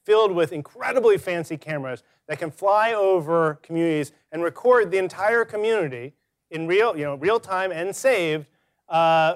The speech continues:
for weeks, months, how lo-, as long as they wanna do it. And they were flying over West Baltimore until Bloomberg News, uh, did an expose about,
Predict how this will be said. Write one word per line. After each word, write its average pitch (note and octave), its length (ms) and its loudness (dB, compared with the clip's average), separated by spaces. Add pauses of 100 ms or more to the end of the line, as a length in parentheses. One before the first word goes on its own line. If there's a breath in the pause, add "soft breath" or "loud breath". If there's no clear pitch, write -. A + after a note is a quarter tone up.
(120)
for F3+ 480 2
weeks, E3 380 -4
months, F3 240 -4
how D#3 120 -2
lo-, F#3 200 0
as E3 120 -4
long F#3+ 200 -2
as E3 60 -6
they F3 80 -4
wanna D#3 260 -6
do B2 100 -14
it. A2 100 -18 (400)
And E3 80 -6
they F#3+ 60 2
were G3 80 2
flying A3+ 420 0
over G3+ 200 2
West E3+ 280 0
Baltimore D3+ 600 0 (200 soft breath)
until E3+ 340 0
Bloomberg G3 500 2
News, F#3 520 0 (260)
uh, D#3+ 300 2
did E3 200 -4
an F#3 60 -4
expose A3+ 420 0
about, D3 600 -2